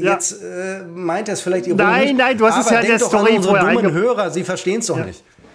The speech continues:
Speaker 2: <clears throat> Ah, ich will nicht sagen, ich bin drauf reingefallen, weil, äh, meine, äh, Freundin, die hörte das auch und wies mich darauf hin. Und dann hatte ich aber schon gesagt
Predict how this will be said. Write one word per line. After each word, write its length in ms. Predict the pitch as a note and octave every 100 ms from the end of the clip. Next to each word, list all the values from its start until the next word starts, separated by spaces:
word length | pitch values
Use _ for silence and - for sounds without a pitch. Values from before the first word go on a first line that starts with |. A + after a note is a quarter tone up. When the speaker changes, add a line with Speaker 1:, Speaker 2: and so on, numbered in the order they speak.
| _
Speaker 2:
<clears throat> 500 | B2+ - - G#3 D3+ - - _ _ _ _ _ _ - -
Ah, 340 | A#2+ C#3+ D3 A2+ B2+
ich 160 | - -
will 220 | A#2 G#3+
nicht 120 | A3
sagen, 220 | F#3 G3
ich 60 | F#3
bin 120 | F3+
drauf 240 | D#3+ B2+ C3+
reingefallen, 680 | E3 G#3 - F#3 A2 A2+ - - - -
weil, 400 | A2+ C3 C#3 D3
äh, 400 | B2 A#2+ A#2+ A#2+
meine, 420 | A#2+ A2+ C3+ C3+
äh, 320 | - - A#1+ -
Freundin, 540 | A#2 C#3+ A#3+ A#2 B2+
die 140 | B2
hörte 240 | B2+ E3 F#3
das 180 | C3 -
auch 380 | G#2 G3 A#3+ - _ _ _ _ _ _ _
und 380 | B2 B2+ B2 A2+
wies 220 | F3+ G#3
mich 120 | D#3
darauf 320 | A#2+ B2+ B2
hin. 260 | D3+ F#3+ A#3+
Und 260 | - C#3
dann 200 | - E3
hatte 140 | E3 E3+
ich 100 | F3
aber 140 | D3+
schon 320 | C#3 - F#3+
gesagt 540 | G3 E3+ E3+ F3+ -